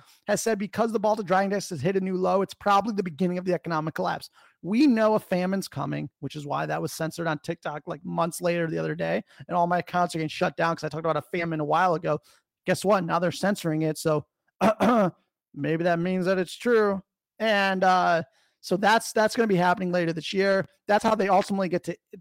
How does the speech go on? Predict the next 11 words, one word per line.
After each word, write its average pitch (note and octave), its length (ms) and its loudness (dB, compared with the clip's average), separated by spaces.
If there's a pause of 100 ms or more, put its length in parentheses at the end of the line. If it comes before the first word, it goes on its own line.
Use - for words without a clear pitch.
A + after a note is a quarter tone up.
to - 100 -20
get F3+ 160 -2
to - 160 -10
implement G#3+ 640 0
the, E3+ 240 -4
uh, E3 260 0
the F#3 60 -6
central F3+ 300 -2
bank F3+ 180 -2
digital E3+ 240 -2
currency. F#3 560 -4